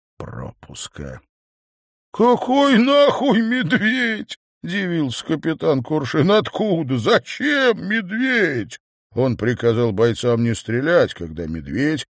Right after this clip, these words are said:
как и предупредил по рации Колобов, вышел на его позицию. Медведь встал перед воротами колонии, словно пришёл навестить содержавшегося там З К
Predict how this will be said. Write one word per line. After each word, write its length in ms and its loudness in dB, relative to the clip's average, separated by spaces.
как 200 -10
и 40 -14
предупредил 640 -6
по 160 -4
рации 320 -4
Колобов, 760 -2
вышел 500 -6
на 100 -4
его 340 -4
позицию. 920 -10
Медведь 680 0
встал 520 0
перед 320 -2
воротами 640 -2
колонии, 720 -2
словно 500 -4
пришёл 540 -4
навестить 640 -4
содержавшегося 1080 -4
там 340 -4
З 280 -4
К 300 -4